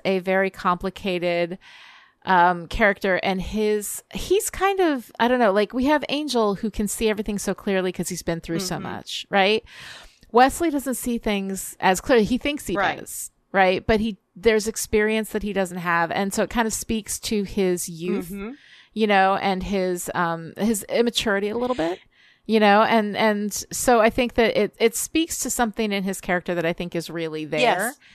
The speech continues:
Speaker 1: And I'm okay
Speaker 2: Yeah,
Speaker 1: with it.
Speaker 2: absolutely. And, and it
Speaker 1: Mm-hmm.
Speaker 2: also, in a way that really surprised me, underlined Angel's role as the father in this family.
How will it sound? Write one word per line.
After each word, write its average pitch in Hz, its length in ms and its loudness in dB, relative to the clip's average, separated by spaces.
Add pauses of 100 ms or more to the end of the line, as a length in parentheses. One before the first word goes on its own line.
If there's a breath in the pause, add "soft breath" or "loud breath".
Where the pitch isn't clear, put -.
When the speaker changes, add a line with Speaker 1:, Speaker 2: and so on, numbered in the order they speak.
(120)
Speaker 1:
And 214 220 2
I'm 233 220 2
okay 269 160 0
Speaker 2:
Yeah, 262 140 4
Speaker 1:
with 185 80 0
it. - 40 0
Speaker 2:
absolutely. 220 560 -4
And, 214 160 -6 (360 loud breath)
and 277 120 0
it 320 80 0
Speaker 1:
Mm-hmm. - 120 2
Speaker 2:
also, 269 360 -2
in 233 160 -2
a 226 60 -4
way 226 200 -2
that 202 140 -8
really 262 260 -6
surprised 220 580 -8
me, 185 420 -12
underlined 220 680 -4
Angel's 208 480 -8
role 190 460 -4
as 185 200 -6
the 190 140 -8
father 220 580 -4
in 247 140 -10
this 254 200 -14
family. 269 500 -12